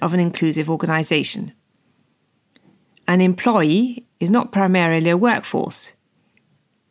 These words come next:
He or she is first and foremost a person whose labor force we need to mobilize. I like this phrase from Dane Jensen, a Canadian author, researcher and lecturer.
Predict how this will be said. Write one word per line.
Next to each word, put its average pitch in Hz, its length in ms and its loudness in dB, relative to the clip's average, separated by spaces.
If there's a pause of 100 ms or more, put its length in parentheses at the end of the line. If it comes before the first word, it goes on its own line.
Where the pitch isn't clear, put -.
(920)
He 233 460 2
or 175 160 0
she 208 300 2
is 165 160 -2
first 190 340 0
and 180 140 0
foremost 180 640 -2 (580)
a - 80 -2
person 247 400 2
whose 220 300 4
labor 165 400 2
force 170 480 -2 (100)
we 185 140 2
need 160 220 2
to 180 100 0
mobilize. - 640 0 (480)
I 190 80 2
like 214 180 2
this 233 180 2
phrase 185 300 4
from 175 220 2
Dane 185 320 4
Jensen, 165 520 0 (120)
a - 80 -4
Canadian 180 460 2
author, 165 500 -4 (260)
researcher 165 520 0
and 160 120 0
lecturer. - 460 -6